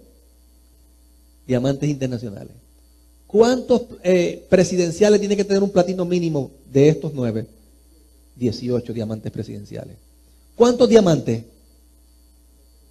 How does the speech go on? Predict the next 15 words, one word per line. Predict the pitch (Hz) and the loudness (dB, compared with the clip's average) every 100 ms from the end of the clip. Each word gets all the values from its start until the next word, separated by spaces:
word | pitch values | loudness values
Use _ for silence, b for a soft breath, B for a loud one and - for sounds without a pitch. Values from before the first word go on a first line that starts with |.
| _ _ - | _ _ -2
Treinta | 143 139 135 | -2 0 0
y | 123 | -2
seis | 117 151 | 0 0
diamantes. | 139 113 101 101 107 - _ _ _ _ _ _ _ _ _ _ _ _ _ _ _ _ _ _ _ _ _ _ _ _ _ | 0 -2 -4 -10 -18 -20 _ _ _ _ _ _ _ _ _ _ _ _ _ _ _ _ _ _ _ _ _ _ _ _ _
Oye | 151 160 | 2 4
bien, | 120 95 - _ _ _ _ _ _ _ _ _ _ _ _ _ _ _ _ - | 4 -2 -10 _ _ _ _ _ _ _ _ _ _ _ _ _ _ _ _ -10
lo | 156 151 | 2 4
único | 156 220 226 214 180 | 6 4 0 0 2
que | |
hay | 185 | 2
que | 185 | 2
aprender | 165 160 170 | -2 -2 -2
en | 160 | -2
este | 160 156 | -4 -8
negocio | 151 156 196 190 214 | -6 -6 -6 -8 -16